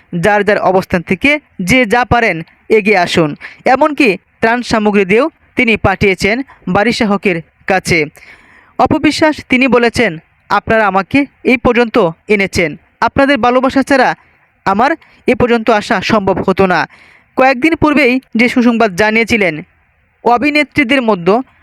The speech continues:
বাংলাদেশে এই প্রথম এক মিলিয়ন দশ লক্ষ সাবস্ক্রাইবার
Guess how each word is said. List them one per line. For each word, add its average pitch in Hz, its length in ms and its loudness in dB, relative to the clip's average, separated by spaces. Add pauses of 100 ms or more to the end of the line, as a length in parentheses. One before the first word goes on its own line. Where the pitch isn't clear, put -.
(160)
বাংলাদেশে 226 680 0 (180)
এই 262 80 0
প্রথম 269 640 0 (600)
এক 247 260 2 (220)
মিলিয়ন 214 560 2 (440)
দশ 233 400 0
লক্ষ 220 360 0
সাবস্ক্রাইবার 208 760 -2